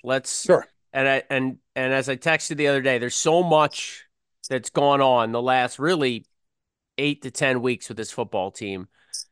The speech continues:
Speaker 1: Not a lot of it good. Um, but w-,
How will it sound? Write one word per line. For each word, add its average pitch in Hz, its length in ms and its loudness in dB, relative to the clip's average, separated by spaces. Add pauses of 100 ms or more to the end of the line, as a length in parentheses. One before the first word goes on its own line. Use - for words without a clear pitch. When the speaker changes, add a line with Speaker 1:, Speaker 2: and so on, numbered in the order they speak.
Speaker 1:
Not 135 240 4
a 147 40 4
lot 143 200 6
of 120 80 0
it 110 160 -6
good. 104 380 -4 (500)
Um, 117 640 2 (260)
but 131 120 0
w-, 120 200 -10